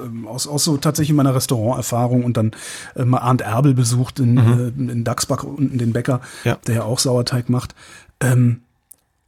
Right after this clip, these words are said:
Speaker 1: warum, warum, warum mache ich das? Also was ist, was ist an Sauerteigbroten anders als an Hefebroten? Was
Speaker 2: Oh,
Speaker 1: schmeckt mir
Speaker 2: alles,
Speaker 1: besser?
Speaker 2: alles, es ist alles anders, auch wenn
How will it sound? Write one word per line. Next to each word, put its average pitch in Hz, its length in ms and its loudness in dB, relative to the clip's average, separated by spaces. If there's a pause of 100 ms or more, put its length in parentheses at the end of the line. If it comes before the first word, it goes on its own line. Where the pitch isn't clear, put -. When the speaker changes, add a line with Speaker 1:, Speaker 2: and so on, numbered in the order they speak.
(280)
Speaker 1:
warum, 190 720 2
warum, 185 420 2 (500)
warum 165 280 2
mache 160 160 2
ich 117 120 -4
das? 113 220 -6
Also 127 180 -6
was 156 140 -2
ist, 151 220 -4
was 165 140 -2
ist 160 140 -2
an 147 280 -2
Sauerteigbroten 139 1200 -8
anders 139 300 0
als 135 160 -8
an 120 80 -4
Hefebroten? 113 800 -8 (1300)
Was - 240 -10
Speaker 2:
Oh, 131 120 4
Speaker 1:
schmeckt - 260 -6
mir 117 60 0
Speaker 2:
alles, 113 260 2
Speaker 1:
besser? 113 400 -8
Speaker 2:
alles, 98 320 0
es 98 140 -6
ist - 80 -8
alles 95 280 -2
anders, 98 440 -2
auch 107 240 -4
wenn 98 260 -2